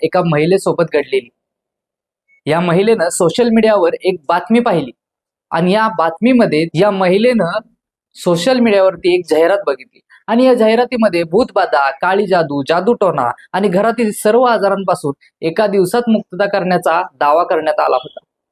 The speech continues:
विशेष म्हणजे हा बाबा उत्तर प्रदेशातील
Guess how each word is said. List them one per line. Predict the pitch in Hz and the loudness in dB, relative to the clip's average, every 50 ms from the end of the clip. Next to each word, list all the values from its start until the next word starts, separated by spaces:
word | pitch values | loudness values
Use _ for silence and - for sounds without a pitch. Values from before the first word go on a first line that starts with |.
| _ _ _ _ _ - | _ _ _ _ _ -4
विशेष | 139 175 170 175 254 262 254 254 | -4 -2 0 0 0 0 0 0
म्हणजे | 262 254 233 208 180 170 190 202 - - | 2 2 2 2 2 0 0 -2 -6 -4
हा | 196 196 | -4 -2
बाबा | 196 208 202 196 202 170 175 175 - | 0 0 0 0 0 0 -2 -2 -4
उत्तर | 180 170 - - 233 | -6 -6 -2 -2 -2
प्रदेशातील | 220 233 240 202 214 202 - 202 190 - 170 156 | 0 0 0 0 0 -2 -2 -4 -2 -2 -4 -4